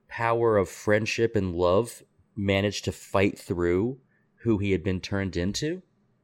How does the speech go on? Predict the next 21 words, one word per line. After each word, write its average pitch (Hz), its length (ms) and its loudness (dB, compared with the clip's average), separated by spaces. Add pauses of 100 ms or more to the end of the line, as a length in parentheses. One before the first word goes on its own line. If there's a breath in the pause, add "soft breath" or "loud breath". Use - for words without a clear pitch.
(120)
Is 92 220 0
that, 107 300 2
is 98 160 0
that 104 180 2
an - 80 -2
explanation 107 800 -4
in 117 120 -6
this 117 180 -6
movie, 107 240 -2
the 95 140 0
reason 98 340 -4
why 98 160 -2
he 98 100 -6
did 90 240 -2
not 92 340 -4 (400 soft breath)
follow 95 480 2
through 92 600 -4
with 90 340 -2 (120)
his, 85 400 -6 (360)
uh, 82 160 -10
mission? 160 420 -8